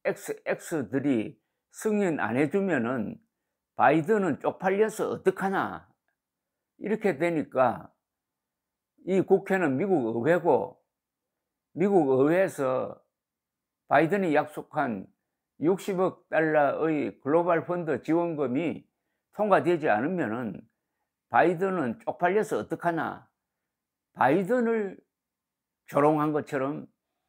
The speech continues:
해석이 되어가지고 이게 에이에프피를 통해서 해외로 아주 확산되고 해서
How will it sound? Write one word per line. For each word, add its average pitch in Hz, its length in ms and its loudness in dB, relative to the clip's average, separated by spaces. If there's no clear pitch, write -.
해석이 147 360 0
되어가지고 117 880 0
이게 139 520 -2
에이에프피를 180 920 0
통해서 117 640 -6
해외로 170 760 0
아주 143 380 0
확산되고 139 800 0
해서 110 380 -4